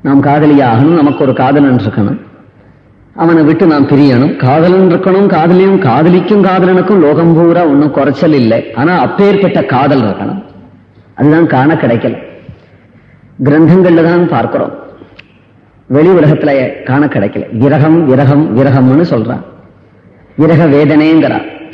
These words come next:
இந்த விரக வேதனைங்கிறது ராமாயணத்துல சீதா தேவியை பார்க்கும் பொழுது விரக வேதனை அப்படின்னா என்னன்னு படிக்கும் போது இருக்கு. விரக வேதனைன்னா என்ன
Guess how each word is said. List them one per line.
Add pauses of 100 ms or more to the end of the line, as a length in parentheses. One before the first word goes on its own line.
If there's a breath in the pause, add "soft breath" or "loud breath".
(120)
இந்த
விரக
வேதனைங்கிறது (1300)
ராமாயணத்துல
சீதா
தேவியை
பார்க்கும்
பொழுது
விரக
வேதனை (360)
அப்படின்னா
என்னன்னு
படிக்கும்
போது
இருக்கு. (1300)
விரக
வேதனைன்னா
என்ன